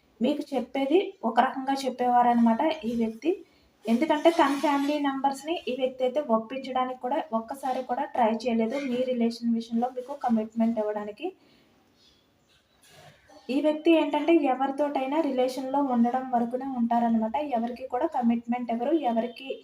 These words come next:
ఏ రిలేషన్‌కి కూడా స్టెబిలిటీ అనేది ఉండదనమాట. తనకి ఎప్పటి వరకు నచ్చుతుందో, ఎప్పటి వరకు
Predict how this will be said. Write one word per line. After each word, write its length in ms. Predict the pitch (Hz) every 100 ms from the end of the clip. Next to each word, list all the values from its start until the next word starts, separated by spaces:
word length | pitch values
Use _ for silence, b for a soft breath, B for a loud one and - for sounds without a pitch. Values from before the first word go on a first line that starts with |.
| b b b _ -
ఏ 200 | 226 294
రిలేషన్‌కి 600 | 294 277 277 - 269 277
కూడా 200 | 277 269 320
స్టెబిలిటీ 560 | - 247 233 254 269
అనేది 280 | 254 247 262
ఉండదనమాట. 580 | 254 233 233 226 226 226 -
తనకి 320 | 269 285 320 -
ఎప్పటి 280 | 220 226 285
వరకు 280 | 269 254 285
నచ్చుతుందో, 640 | 277 240 240 240 254 247 254 - B B B _ 226
ఎప్పటి 340 | 254 311 311
వరకు 280 | 285 277